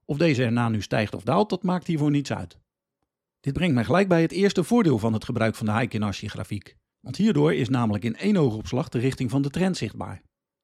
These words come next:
Probeer maar eens de twee grafiektypen van dezelfde markt onder elkaar te bekijken. Tenminste als je handelsplatform dit kan, anders zijn er voorbeelden genoeg te vinden op het internet. Een tweede voordeel van de Heikin Ashi candles ten opzichte van de traditionele Japanse candles is dat de Heikin Ashi in essentie maar drie typen candles kent met alle drie hun eigen price action.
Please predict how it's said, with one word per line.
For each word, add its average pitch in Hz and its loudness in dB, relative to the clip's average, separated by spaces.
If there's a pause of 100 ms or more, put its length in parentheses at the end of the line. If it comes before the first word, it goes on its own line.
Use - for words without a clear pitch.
(280)
Probeer 185 2
maar 208 4
eens 196 0
de - -6
twee 180 2
grafiektypen 170 -4
van 127 2
dezelfde 151 2
markt 185 2
onder 120 0
elkaar 110 0
te 110 -6
bekijken. 92 -8 (180)
Tenminste 131 0
als 135 2
je 147 0
handelsplatform 123 0
dit 104 -2
kan, 135 0
anders 135 0
zijn 131 0
er 117 0
voorbeelden 135 2
genoeg 143 0
te 151 -4
vinden 151 -2
op 143 -4
het - -6
internet. 95 -6 (800)
Een 139 -4
tweede 233 2
voordeel 120 2
van 113 -2
de 110 2
Heikin 113 0
Ashi 110 -4
candles 120 -2
ten 117 -2
opzichte 113 -2
van 110 0
de 101 -2
traditionele 110 0
Japanse 113 -2
candles 113 -2
is 143 -2
dat 120 -2
de 113 -2
Heikin 131 0
Ashi - -4
in 117 -2
essentie 143 0
maar 117 0
drie 175 0
typen 180 -2
candles 170 0
kent - -4
met - -6
alle 165 -2
drie 175 0
hun 147 2
eigen 135 0
price 151 0
action. 98 -8